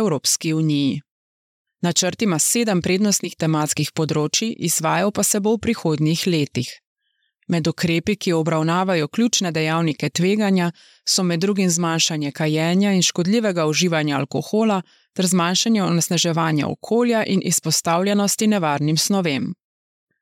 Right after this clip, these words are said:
Načrt spodbuja zdravo prehrano in telesno dejavnost, eden od ciljev pa je tudi cepljenje za preprečevanje raka na materničnem vratu in drugih vrst raka, ki jih povzročajo humani papilomavirusi.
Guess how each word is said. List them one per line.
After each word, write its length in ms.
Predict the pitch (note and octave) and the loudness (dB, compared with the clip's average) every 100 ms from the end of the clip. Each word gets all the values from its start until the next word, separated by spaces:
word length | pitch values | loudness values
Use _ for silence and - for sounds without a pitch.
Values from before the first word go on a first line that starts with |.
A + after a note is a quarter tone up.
| _ | _
Načrt 360 | F3+ E3+ G#3 G3+ | -2 0 -2 -2
spodbuja 480 | - F#3 G3 F#3 D#3+ | -2 -2 0 0 0
zdravo 380 | F#3 F#3+ G3+ | 0 0 0
prehrano 560 | F3+ D#3 - F3+ G3 A3 | -2 -2 0 0 2 2
in 140 | E3 | 2
telesno 460 | D3+ D#3+ G3 A3 A3+ | 0 0 0 0 -2
dejavnost, 680 | G#3 F#3+ F#3 G3 G3 F#3 - _ _ _ | -2 0 2 2 2 0 -4 _ _ _
eden 300 | - F3+ E3 | -2 0 2
od 100 | D3+ | 0
ciljev 460 | - - E3 G3 A3+ - | 0 0 0 0 0 0
pa 100 | D#3+ | -2
je 100 | D#3 | 0
tudi 260 | A#3 G3+ | 0 2
cepljenje 640 | - G#3+ A3+ B3 G#3+ F#3+ | 0 0 0 0 0 2
za 120 | E3+ E3+ | 0 -2
preprečevanje 800 | E3+ - D#3+ F3+ D#3+ D#3 D3+ C#3+ | -4 -2 -2 -2 -2 -2 0 0
raka 320 | D3+ D#3+ D#3+ | -2 0 0
na 120 | D#3 | 2
materničnem 800 | D3+ D3 - D3 D3 - D3+ D3 | 0 0 -2 -2 0 0 -2 -2
vratu 420 | D#3 G3 - G#3 - | 0 0 0 -2 0
in 140 | E3 | 0
drugih 380 | E3+ A3+ A#3+ G#3+ | 2 2 0 0
vrst 280 | G#3+ - F#3+ | 0 0 0
raka, 380 | F3 F3 F#3 | 0 0 -2
ki 160 | F3+ G#3+ | -2 0
jih 120 | F#3+ | 0
povzročajo 720 | - A3+ F3+ E3+ D#3+ F3 E3 | 0 0 2 0 0 -2 -2
humani 520 | - D#3+ D#3 D3+ F3 | -2 0 2 2 0
papilomavirusi. 1120 | - F#3 G#3 F3+ D3 D#3 E3+ E3+ A2 - - | -2 -2 0 0 2 0 0 0 0 -2 -2